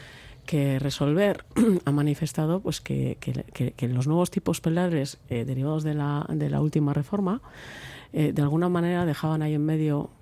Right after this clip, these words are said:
un volumen de casos que tenían que decantarse hacia arriba o hacia abajo y, eh, el principio penal es el que sie-, eh, que, que siempre hay que aplicar aquella interpretación legal que,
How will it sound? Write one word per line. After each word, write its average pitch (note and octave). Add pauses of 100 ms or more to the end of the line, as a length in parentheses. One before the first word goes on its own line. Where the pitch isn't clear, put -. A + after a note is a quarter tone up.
(120)
un D3
volumen C#3 (320)
de C#3+
casos F3+ (360)
que D3
tenían D#3+
que E3+
decantarse D#3
hacia B2+
arriba C#3+
o -
hacia D3
abajo D#3+ (160)
y, G3 (300)
eh, -
el C#3
principio C#3+ (380)
penal C#3+
es D3
el C#3
que C#3
sie-, C3+
eh, -
que, B2
que -
siempre E3
hay -
que -
aplicar D3
aquella D3+ (560)
interpretación D3
legal C#3+ (180)
que, C3